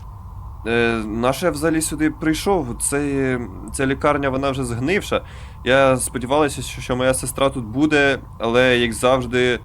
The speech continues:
вона має дуже багато проблем, щоб, е, спілкуватися з такими лохами, як я.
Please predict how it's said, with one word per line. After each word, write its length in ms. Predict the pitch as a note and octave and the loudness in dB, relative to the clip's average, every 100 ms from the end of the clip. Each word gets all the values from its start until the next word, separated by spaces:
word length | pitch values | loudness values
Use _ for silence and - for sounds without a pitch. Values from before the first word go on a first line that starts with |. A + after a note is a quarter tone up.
| - | -2
вона 260 | A2+ B2+ | 0 2
має 220 | C3 C#3 | 4 4
дуже 260 | C3 D3 C#3+ | 4 2 2
багато 340 | C3 C#3 C#3 | 2 2 2
проблем, 440 | C3 B2+ A#2+ C#3 C3+ | 2 0 2 2 2
щоб, 200 | - A#2 - | -2 -4 -4
е, 280 | A#2 A#2 A2+ F#2+ - - | -2 0 -2 -6 -10 -8
спілкуватися 800 | - B2+ A#2 B2 B2+ C#3 C3 A#2+ | -4 -2 -2 2 2 0 -6 -6
з 80 | |
такими 680 | - A#2+ B2 B2 A#2+ A#2+ A#2+ | -6 -2 0 2 2 4 2
лохами, 520 | A#2 A#2 - B2 A#2+ | 2 0 2 2 2
як 200 | A#2+ G#2+ | 0 -2
я. 260 | A2 A2 A#2 | 0 2 2